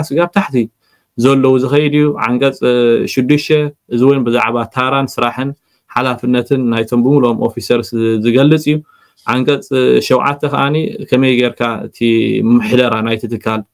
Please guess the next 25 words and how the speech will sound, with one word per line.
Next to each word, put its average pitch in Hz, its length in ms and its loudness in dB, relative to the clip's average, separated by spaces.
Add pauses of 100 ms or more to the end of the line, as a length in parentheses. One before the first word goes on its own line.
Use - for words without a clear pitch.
(160)
ዝገልጽ 131 460 2
እዩ። 147 120 -2 (440)
ዓንቀጽ 131 400 0 (380)
ሸሞንተ 143 460 0 (220)
ብዛዕባ 117 320 -2 (100)
ምሕደራ 120 380 0 (100)
ናይ 113 220 0 (400)
ዶኔሽን 120 440 2
ወይ 117 160 4
ከዓ 113 160 -2
ውህብቶ 139 380 2
እዩ። 139 140 2 (1040)
ዓንቀጽ 131 400 0
ሸዓተ 147 320 -6 (560)
ኩልኩላት 156 440 2
ዝኾኑ 123 300 -2
ነገራት 120 380 0
ኣብ 120 140 -2
ኤር 120 140 2
ፒ 117 140 -6
ኤም 120 200 -2
እንታይ 123 320 -2
እዮም? 117 240 -2 (480)
ዓንቀጽ 131 360 0
ዓሰርተ 147 420 -2